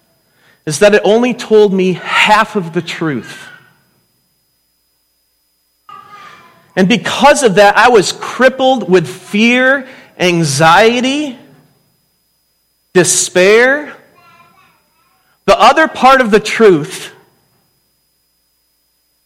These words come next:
is that there was a master engineer behind that Ferris wheel. It was designed for safety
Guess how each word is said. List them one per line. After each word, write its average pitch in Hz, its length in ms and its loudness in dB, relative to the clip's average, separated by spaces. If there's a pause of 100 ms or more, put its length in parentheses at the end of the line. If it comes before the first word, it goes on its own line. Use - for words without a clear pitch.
(720)
is 147 160 -8
that 202 260 0
there 226 140 4
was 214 160 2
a 190 60 0
master 185 680 -2
engineer 175 640 -2
behind 135 420 -8
that - 140 -8
Ferris 113 500 -6
wheel. 104 240 -16 (2000)
It 214 160 4
was 196 180 -2
designed 165 920 -2 (1500)
for 143 180 -4
safety 214 1300 -4